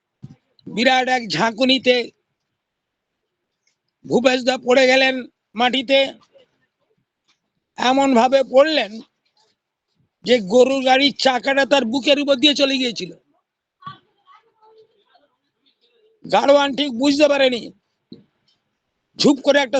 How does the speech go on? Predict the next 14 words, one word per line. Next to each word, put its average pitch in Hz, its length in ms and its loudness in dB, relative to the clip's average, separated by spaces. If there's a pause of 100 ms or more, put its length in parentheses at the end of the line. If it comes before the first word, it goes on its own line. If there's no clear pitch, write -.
(120)
শব্দ 240 260 -2 (160)
শুনেই 277 320 -2
তিনি 262 140 -6 (100)
ঘুরে 262 240 0
দেখলেন, 262 260 0 (120)
আরে, 294 140 4 (2000)
ঋত্বিক 285 340 0
দাদার 269 400 2
বুকের 269 300 0
উপর 294 140 -2 (120)
দিয়ে 294 140 2 (140)
চলে 302 220 -2
গেছে। 247 220 0 (4000)
সেই 269 200 2